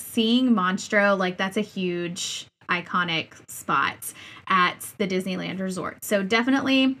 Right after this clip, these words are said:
hop on Storybook Land Canal, go through Monstro. You'll also see the Alpine Village from Pinocchio in this ride, and it's just kind of a fun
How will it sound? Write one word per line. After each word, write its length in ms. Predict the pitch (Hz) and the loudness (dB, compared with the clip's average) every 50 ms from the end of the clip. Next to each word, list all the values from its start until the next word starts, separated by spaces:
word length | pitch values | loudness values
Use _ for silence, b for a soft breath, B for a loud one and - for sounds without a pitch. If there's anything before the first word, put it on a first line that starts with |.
| - - - | -8 -10 0
hop 200 | - 233 240 240 | 2 2 4 4
on 180 | 254 254 247 240 | 4 4 4 2
Storybook 400 | - 240 226 220 220 233 214 - | 2 2 2 2 2 0 -2 -2
Land 220 | 214 202 202 208 | -2 -2 -2 -4
Canal, 400 | - 214 202 196 196 190 190 196 | -4 -4 -2 0 2 2 2 0
go 180 | 190 185 185 190 | 0 -2 -2 -2
through 140 | 190 247 247 | 0 2 2
Monstro. 560 | 240 220 208 202 208 - - 202 190 190 190 | 4 4 4 2 0 -2 -2 -2 0 0 0
You'll 140 | 190 196 - - | -2 -2 -2 -2
also 420 | - 196 180 190 - 240 240 247 | -2 -4 -4 -2 0 2 2 2
see 560 | 240 - - 233 220 214 214 220 254 311 320 B B B B B B - | 2 0 -2 0 0 2 2 4 4 2 2 B B B B B B -2
the 160 | 220 - - | 0 2 2
Alpine 500 | 190 190 196 190 - 226 226 233 240 240 | 2 2 2 2 2 2 4 6 6 6
Village 420 | 233 247 254 262 277 302 269 - - | 6 4 4 4 2 2 2 0 0
from 160 | - 240 233 | 0 2 2
Pinocchio 520 | 233 233 240 240 247 240 - 262 269 262 254 | 2 4 4 4 4 2 2 2 2 2 2
in 220 | - 247 233 233 | 2 2 4 4
this 300 | 247 247 240 240 - - | 4 2 0 -4 -6 -4
ride, 580 | 180 165 165 170 180 196 247 320 370 - - - | -2 -2 0 0 0 2 2 2 2 0 -2 -4
and 160 | 220 214 208 | -2 -2 0
it's 280 | 214 220 214 - - - | 0 -2 -4 -6 -10 -6
just 440 | - 247 262 254 - - - - - | -4 -4 -4 -4 -6 -10 -16 -18 -8
kind 200 | - - 240 240 277 | -2 2 4 4 4
of 60 | 269 | 4
a 80 | 302 285 | 2 -2
fun 540 | - - 240 233 247 262 269 277 294 294 | -2 0 2 2 4 4 2 2 0 -2